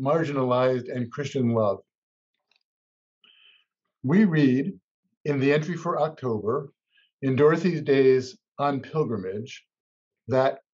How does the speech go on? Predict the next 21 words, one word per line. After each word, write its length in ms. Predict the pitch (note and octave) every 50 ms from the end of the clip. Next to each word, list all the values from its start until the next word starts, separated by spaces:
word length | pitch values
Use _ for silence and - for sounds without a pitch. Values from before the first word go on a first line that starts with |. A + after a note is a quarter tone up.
| _ _ _
quote, 340 | - F3 E3 D#3+ - - - _ _ _ _ _ _ _ _ _ _ _ _ _ _ _ -
"The 80 | D3
stink 420 | - - - - - F#3 G3+ F#3+ F#3
of 140 | E3 C3+
the 80 | B2+ D3
world's 380 | C#3 C3 C#3+ D3 D3+ D3 C3 B2+
injustice 880 | C3 B2+ A#2+ G#2 C#3 C#3+ D3 D3 - - - A2 G2+ - - - _ _ _ _ -
and 160 | - C#3+ C#3+
the 60 | C#3 C3+
world's 400 | B2 C3+ D3 D3+ D#3 D3 B2 C#3
indifference 840 | C3 B2+ A#2 A2 C#3 C#3 - - A#2 A2+ A2 G2+ - - - _ _ _ _ _
is 140 | - D3+ C3+
all 260 | D3+ C3+ D3 D3+ C#3+
around 400 | B2+ A2 A#2 A#2+ C3 C3+ C3+ A#2+
us. 340 | A2 G#2 G2+ - - - - _ _ _ _ _ _ _ _ _ _ _ _ _ _ _ _ _ _ -
The 80 | - B2+
smell 380 | - - E3 E3 E3+ E3+ E3+
of 120 | E3 D#3 B2+
the 60 | C#3
dead 380 | B2 A2+ D3+ D3 C#3+ C#3 A#2 A#2
rat, 320 | C3+ C#3 B2+ A#2 F#2+ -